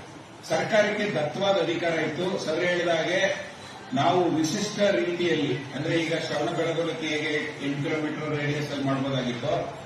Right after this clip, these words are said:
ಅದೇ ತರದಲ್ಲಿ ಪ್ರಿಕಾಷನರಿ ಮೆಜರ್ಸ್ ಅದರಲ್ಲೇ ಇದೆ. ಫಾರ್ಟಿ ಸಿಕ್ಸ್ ಸೆಕ್ಷನ್ ಅಲ್ಲಿ ಪ್ರಿಕಾಷನರಿ ಮೆಜರ್ಸ್ ಆಗಿ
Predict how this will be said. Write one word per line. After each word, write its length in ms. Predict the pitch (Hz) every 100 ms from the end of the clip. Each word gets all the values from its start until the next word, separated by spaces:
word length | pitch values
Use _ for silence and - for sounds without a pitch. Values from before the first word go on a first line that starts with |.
| - -
ಅದೇ 280 | 135 175 202
ತರದಲ್ಲಿ 500 | 185 170 170 156 180
ಪ್ರಿಕಾಷನರಿ 920 | 196 196 - 160 - 214 214 202 190
ಮೆಜರ್ಸ್ 420 | 185 156 147 139
ಅದರಲ್ಲೇ 380 | 127 - 202 196
ಇದೆ. 240 | 175 156 - - - - - -
ಫಾರ್ಟಿ 340 | 151 156 202 190
ಸಿಕ್ಸ್ 200 | 196 185
ಸೆಕ್ಷನ್ 360 | 175 202 185
ಅಲ್ಲಿ 340 | 160 135 165 -
ಪ್ರಿಕಾಷನರಿ 680 | 165 156 196 196 196 190
ಮೆಜರ್ಸ್ 440 | 180 165 - 143 -
ಆಗಿ 580 | 156 160 202 202 -